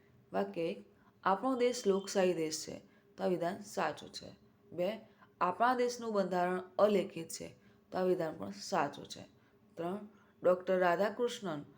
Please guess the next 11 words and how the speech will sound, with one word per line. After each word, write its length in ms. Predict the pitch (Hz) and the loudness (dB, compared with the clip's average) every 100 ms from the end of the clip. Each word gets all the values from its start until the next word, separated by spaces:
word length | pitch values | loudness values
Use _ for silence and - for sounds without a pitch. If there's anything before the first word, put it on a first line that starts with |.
| _ _ | _ _
બંધારણ 460 | 175 180 190 208 233 | -2 0 0 0 -2
સભાના 420 | 214 196 185 185 | -2 0 0 0
અધ્યક્ષ 500 | 175 - 160 165 - - | -2 0 -2 -2 -10 -8
હતા, 300 | 180 - 147 - - - _ | -10 -8 -12 -14 -20 -20 _
તો 60 | 190 | 4
આ 40 | |
વિધાન 300 | 202 185 165 | 6 4 0
પણ 160 | - 185 | -6 -10
સ-, 280 | - - - | -10 -12 -14
ખોટું 380 | - 208 196 160 | 0 2 2 0
છે. 180 | - 147 | -6 -10